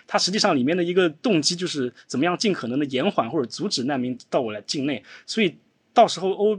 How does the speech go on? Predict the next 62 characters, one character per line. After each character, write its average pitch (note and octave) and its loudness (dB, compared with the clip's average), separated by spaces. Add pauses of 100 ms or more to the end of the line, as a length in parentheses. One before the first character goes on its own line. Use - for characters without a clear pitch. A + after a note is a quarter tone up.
(140)
欧 G#3 4
盟 D#3+ -4
实 - -6
际 E3+ -6
上 F#3+ -2
手 C3+ -8
上 E3 -4
有 C#3+ -4
非 G3+ -6
常 G3 -2
多 D#3+ -4
的 C#3 0 (300)
政 G3+ 0
策 D#3 0
手 G#2+ -6
段， B2+ -2
包 D3 -2
括 C#3+ -2
用 C#3+ -4
各 F3 -6
种 A2+ -6
各 C#3 -2
样 - 0
繁 C#3 -2
琐 C#3+ -2
的 C3+ 4
流 B2 2
程 A#2 -4 (440)
来 C3+ 4
把 D3 2
他 D3 2
们 E3 -2
拒 D#3 -2
之 D3+ -2
门 B2+ -2
外， C#3 -2 (300)
这 A3+ 0
个 E3+ 4
实 - -4
际 D#3+ 0
上 D#3 0
都 E3+ -2
是 F3 -2
可 - -10
操 C#3+ -8
作 D#3 -2
的。 A#2 -2
所 - -4
以 B2+ -2
联 B2 -6
合 F#3 -4
国 D3+ 0
这 E3+ 0
样 E3+ 0
一 C#3+ -2
个 D#3 -2
呼 F3+ -4
吁 E3 -2
到 F3 2
底 C3+ 0
能 A2+ -2
够 D3 4